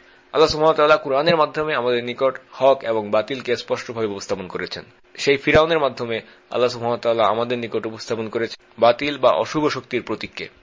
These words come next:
অপরদিকে মুসা আলাইহিস সালামের মাধ্যমে আল্লাহ সুবহানাহু ওয়া তাআলা আমাদের নিকট উপস্থাপন করেছেন হক এবং সত্যের প্রতীককে। মুসা আলাইহিস সালাম এবং ফিরাউনের মধ্যে যে যুদ্ধ,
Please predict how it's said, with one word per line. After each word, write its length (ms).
অপরদিকে 480
মুসা 240
আলাইহিস 200
সালামের 240
মাধ্যমে 300
আল্লাহ 160
সুবহানাহু 220
ওয়া 80
তাআলা 300
আমাদের 320
নিকট 300
উপস্থাপন 400
করেছেন 400
হক 320
এবং 280
সত্যের 400
প্রতীককে। 480
মুসা 200
আলাইহিস 200
সালাম 300
এবং 240
ফিরাউনের 480
মধ্যে 320
যে 160
যুদ্ধ, 280